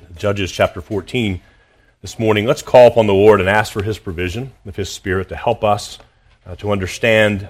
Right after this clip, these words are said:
uh, to apply, um, and, and to meditate upon the Word of life. Father, we are grateful for the gift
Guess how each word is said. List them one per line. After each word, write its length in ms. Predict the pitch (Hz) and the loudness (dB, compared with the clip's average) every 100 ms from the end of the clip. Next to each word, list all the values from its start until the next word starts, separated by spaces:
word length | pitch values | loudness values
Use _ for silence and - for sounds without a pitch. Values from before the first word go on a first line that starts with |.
| - | -18
uh, 160 | 85 80 | -18 -18
to 160 | - 87 | -14 -14
apply, 640 | - - 110 104 98 95 - _ _ _ _ _ | -4 4 6 8 4 0 -12 _ _ _ _ _
um, 300 | 90 87 82 90 98 | -16 -14 -16 -16 -8
and, 240 | 101 101 | -6 -6
and 160 | 101 101 | -8 -8
to 80 | 101 | -4
meditate 520 | 104 113 95 90 82 | 0 -2 -2 -12 -12
upon 460 | - 90 85 85 80 _ _ - | -4 -2 -2 -6 -16 _ _ -18
the 80 | 87 | -10
Word 180 | 90 | -8
of 120 | 85 73 | -8 -10
life. 380 | 67 71 - _ _ _ _ 403 - _ _ _ _ _ _ _ _ _ _ _ _ _ _ _ - | -16 -16 -20 _ _ _ _ -20 -20 _ _ _ _ _ _ _ _ _ _ _ _ _ _ _ -2
Father, 280 | - 110 104 | 6 6 6
we 120 | 104 | 2
are 80 | 95 | 2
grateful 420 | 113 113 - 104 | 4 4 2 -6
for 200 | - 95 | -6 -6
the 80 | 87 | 0
gift 480 | 110 95 - - | 2 2 0 -14